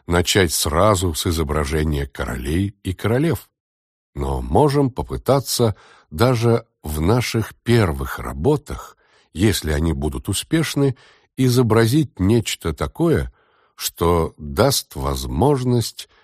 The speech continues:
приобрести правильные сведения и нам самим, и другим. По моему мнению, наибольший успех ждёт нас в попытке внести больше жизни и воспитательной силы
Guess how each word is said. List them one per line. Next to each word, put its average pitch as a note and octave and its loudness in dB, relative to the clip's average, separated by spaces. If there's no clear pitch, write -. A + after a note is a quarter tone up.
приобрести E2+ 0
правильные A2 2
сведения G2+ 0
и D2+ -6
нам B2 -4
самим, C#3 0
и D#2+ -6
другим. E2 -2
По E2 0
моему F2+ 2
мнению, D#2 0
наибольший C#3 2
успех C#3+ 0
ждёт A2+ 0
нас C3 2
в - -8
попытке A2+ 0
внести A#2 2
больше F2+ 0
жизни A2 0
и C3+ 2
воспитательной E2+ 0
силы F2 -4